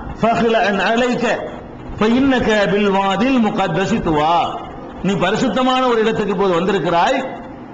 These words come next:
அதனால உன்னுடைய செருப்புகளை கழட்டிக்கொள் அப்படின்னு அல்லாஹ் சொல்லி காட்டுறான். இது குர்ஆன்ல வந்து தாஹாவுல, அதாவது இருபதாவது சூறாவுல பனிரெண்டாவது வசனத்தில் இருக்கிறது. அப்ப சுத்தமான இடத்துல வந்து இருக்கிறப்பா இந்த இடத்துல செருப்பை கழட்டு அப்படின்னு சொல்லி மூசா நபிக்கு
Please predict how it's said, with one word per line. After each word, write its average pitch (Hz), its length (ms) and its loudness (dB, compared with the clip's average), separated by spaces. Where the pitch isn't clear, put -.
அதனால 226 480 2
உன்னுடைய 220 360 0
செருப்புகளை 226 600 0
கழட்டிக்கொள் 175 800 0
அப்படின்னு 202 400 2
அல்லாஹ் 185 220 0
சொல்லி 170 160 -2
காட்டுறான். 147 360 -2
இது 226 200 2
குர்ஆன்ல 226 420 2
வந்து 208 540 2
தாஹாவுல, 196 400 0
அதாவது 180 300 0
இருபதாவது 214 500 0
சூறாவுல 175 400 0
பனிரெண்டாவது 233 640 0
வசனத்தில் 208 440 0
இருக்கிறது. 170 320 -2
அப்ப 170 140 0
சுத்தமான 240 520 2
இடத்துல 226 200 0
வந்து 220 140 2
இருக்கிறப்பா 185 420 0
இந்த 220 160 2
இடத்துல 240 260 0
செருப்பை 269 340 2
கழட்டு 180 560 0
அப்படின்னு 214 300 0
சொல்லி 214 220 0
மூசா 214 340 2
நபிக்கு 180 540 0